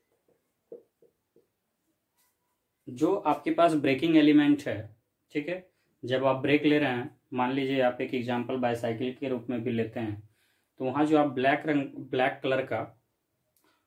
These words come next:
अम, रबर का ट्यूब देखते हैं, जो छोटा हुआ दिया हुआ रहता है दो एलिमेंट के बीच में, कंजर्व, <clears throat> उसके बीच में पकड़ने के लिए, ठीक है, रेजिस्ट करने के लिए, वही हुआ ब्लॉक।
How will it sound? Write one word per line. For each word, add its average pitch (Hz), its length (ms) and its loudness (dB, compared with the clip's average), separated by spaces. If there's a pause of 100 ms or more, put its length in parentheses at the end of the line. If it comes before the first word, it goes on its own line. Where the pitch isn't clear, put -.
(300)
अम, 110 280 -6
रबर 139 300 6
का 156 140 2
ट्यूब 151 360 2
देखते 139 300 2
हैं, 110 240 -6 (260)
जो 123 120 -12
छोटा 131 260 0
हुआ 139 180 2
दिया 135 220 2
हुआ 135 180 2
रहता 131 340 0
है 117 140 -4 (960)
दो 123 160 4
एलिमेंट 139 440 2
के 139 120 -2
बीच 131 260 -2
में, 131 180 -4 (520)
कंजर्व, 131 400 2 (1900)
<clears throat> - 1300 0
उसके 151 240 2
बीच 143 240 4
में 147 120 4
पकड़ने 135 340 2
के 139 120 -4
लिए, 127 220 -2 (500)
ठीक 143 100 -6
है, 131 80 0
रेजिस्ट 135 380 2
करने 135 300 2
के 131 140 -4
लिए, 120 260 -6 (320)
वही 160 260 2
हुआ 156 280 4
ब्लॉक। 107 380 -2